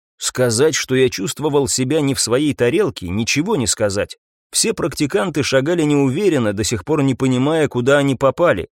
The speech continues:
В школьных куртках, отутюженных брюках и начищенных ботинках мы были явно лишними здесь.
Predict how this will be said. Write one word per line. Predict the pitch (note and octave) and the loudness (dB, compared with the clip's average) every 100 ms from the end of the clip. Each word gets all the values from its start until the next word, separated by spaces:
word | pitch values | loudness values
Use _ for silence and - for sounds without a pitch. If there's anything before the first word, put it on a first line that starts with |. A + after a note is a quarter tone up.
| _ _ | _ _
В | - | -10
школьных | - A#3 D#3+ A2+ - | -4 0 2 0 -2
куртках, | G#3+ G3+ - E3+ - | -4 -4 0 0 0
отутюженных | - - C#3+ A3+ C3 A#2+ G2+ | -2 0 -2 -2 0 0 -2
брюках | G#2 G#3 G#3 D3 A#2+ | -2 -4 -2 -2 0
и | |
начищенных | A2+ G#2+ F#3 - D3 G#2 | -2 -2 -2 -2 -2 0
ботинках | B2+ - G3+ F3+ E3+ - | 0 0 -4 -2 -2 0
мы | C3+ | -2
были | D#3 E3+ D#3+ | 0 0 0
явно | C3 E3 D#3 D#3+ | 2 0 0 -4
лишними | G#3 F#3+ - B2 A#2+ | -4 -6 -6 -4 -4
здесь. | F2+ A2 - - | -4 -6 -8 -10